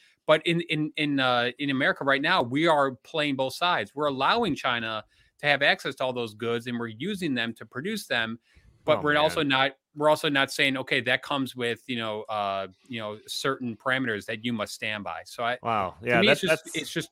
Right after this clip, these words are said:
Speaker 1: complete greed.
Speaker 2: Yeah, that, that's a very interesting point. It's like if these companies, uh, you know, N B A or the, uh, or Apple or something, like, actually grew a backbone and put up
Speaker 1: Yeah.
Speaker 2: some resistance to it,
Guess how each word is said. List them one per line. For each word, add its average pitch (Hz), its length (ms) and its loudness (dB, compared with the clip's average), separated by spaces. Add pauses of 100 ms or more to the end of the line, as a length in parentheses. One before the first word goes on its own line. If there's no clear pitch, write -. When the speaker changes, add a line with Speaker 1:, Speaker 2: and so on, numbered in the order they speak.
Speaker 1:
complete 165 440 -4
greed. 113 520 -2 (420)
Speaker 2:
Yeah, 143 180 8
that, 160 180 6
that's 180 240 2
a 175 40 0
very 160 280 2
interesting 110 420 -6
point. 98 380 -2
It's 87 100 -6
like 110 160 -2
if 110 160 -4
these 113 220 -4
companies, 98 800 -4
uh, 90 340 -2
you 85 80 -4
know, 95 80 -6
N 110 200 -6
B 101 200 -2
A 98 240 0
or 90 220 -2
the, 85 280 -8
uh, 78 300 -6
or 85 180 -6
Apple 98 360 -2
or 92 80 -2
something, 101 280 -6
like, 101 160 0
actually 123 380 2
grew 110 320 0
a 113 60 4
backbone 117 720 -2 (240)
and 110 140 -4
put 123 120 2
up 120 100 4
Speaker 1:
Yeah. 156 40 -10
Speaker 2:
some 120 420 2
resistance 113 800 -2
to 131 160 2
it, 131 180 4